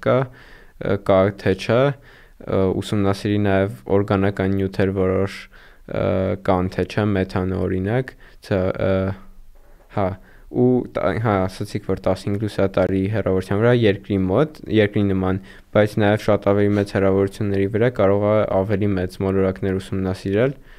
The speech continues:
ը, Յուպիտերի պես կամ դ-, դրա կարգի զանգված ունեցող։ Ու էլի,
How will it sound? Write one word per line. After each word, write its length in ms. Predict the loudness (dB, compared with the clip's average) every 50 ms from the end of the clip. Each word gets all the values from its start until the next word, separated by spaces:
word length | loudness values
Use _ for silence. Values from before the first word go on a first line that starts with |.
| -20 -20 -20 -20 -20 -16
ը, 200 | -6 -2 2 2 4 4 2 0 0 -4 -6 -12 -6 -2
Յուպիտերի 600 | 0 0 0 0 -4 -6 -2 -2 -2 0 0 -2 -2
պես 340 | 0 2 2 2 0 -2 -8 -8
կամ 260 | -4 -2 -2 -2 -2 -2 -4 -6 -8 -8
դ-, 100 | -8 -6 -6 -2 0
դրա 140 | 2 2 2 2 0
կարգի 280 | -2 -2 -2 -4 -6 -4
զանգված 420 | -4 -4 -4 -2 -2 -2 -4 -2 -4
ունեցող։ 400 | -4 -4 -4 -4 -4 -4 -4 -4 -6 -14 -20 -20 -20 -20 -20 -20 -20 -20 -20 -20 -20 -20 -20 -16 -6
Ու 160 | 0 4 4 4
էլի, 240 | 4 4 4 4